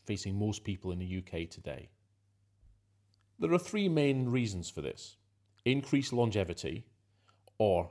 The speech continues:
the fact that we're all living longer. The average life expectancy in nineteen seventy was sixty-eight point seven for men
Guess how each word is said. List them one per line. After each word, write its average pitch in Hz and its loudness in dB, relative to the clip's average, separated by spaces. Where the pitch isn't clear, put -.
the - -10
fact - 4
that 85 -10
we're 95 -2
all 90 -2
living 98 -2
longer. 82 -4
The 120 2
average 151 2
life 143 4
expectancy - -2
in 98 -4
nineteen 117 -2
seventy 95 -4
was 90 -8
sixty-eight - -4
point 113 -4
seven 98 -2
for 95 -8
men 85 -6